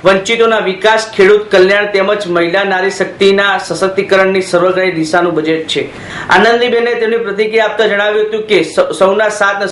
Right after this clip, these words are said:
વિકાસના શાસનને મંત્ર સાકાર કરીને ગુજરાતની વિકાસની યાત્રાને વધુ ગતિશીલતા આપનારું આ બજેટ છે.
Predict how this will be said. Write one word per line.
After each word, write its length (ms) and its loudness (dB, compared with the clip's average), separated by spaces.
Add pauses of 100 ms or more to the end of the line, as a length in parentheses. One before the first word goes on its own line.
(100)
વિકાસના 420 4
શાસનને 460 -2
મંત્ર 360 0
સાકાર 380 0
કરીને 280 0
ગુજરાતની 540 -2
વિકાસની 520 0
યાત્રાને 580 0
વધુ 500 0
ગતિશીલતા 540 2
આપનારું 440 0
આ 20 0
બજેટ 400 -4
છે. 140 -6